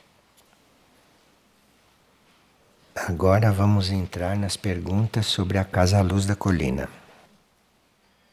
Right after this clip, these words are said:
A pessoa está perguntando se os raios, os raios cósmicos, penetram a matéria, vibram e irradiam estímulos,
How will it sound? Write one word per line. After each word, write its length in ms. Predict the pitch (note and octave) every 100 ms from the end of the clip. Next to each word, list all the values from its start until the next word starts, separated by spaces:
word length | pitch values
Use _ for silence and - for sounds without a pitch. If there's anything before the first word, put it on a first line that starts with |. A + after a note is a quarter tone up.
| _ _ _ -
A 80 |
pessoa 340 | - C#3 B2 E3+
está 200 | D#3 D3+
perguntando 960 | - A#2+ A2 G#2+ - F2 E2 D2+ - -
se 240 | - - E3+
os 180 | C#3+
raios, 920 | A2 G#2+ C#3 D3 A2 F2 E2 - - -
os 140 | G2+
raios 340 | G2 A2+ A2 -
cósmicos, 840 | - F#2 E2+ E2+ D#2+ - - - - _ _ - - - _ -
penetram 600 | A2+ G#2 B2 C#3 C#3 A#2
a 60 | G#2+
matéria, 840 | G2 F#2 - C3+ C3 G2+ F2 E2 E2
vibram 680 | F#2+ E2 G#2+ D#3+ C3+ C3 B2
e 200 | A2 A#2
irradiam 580 | A#2 A2 G2 G2 C3+ B2
estímulos, 1160 | A2+ - - D#3+ E3 A#2 F2 F2 F2 - -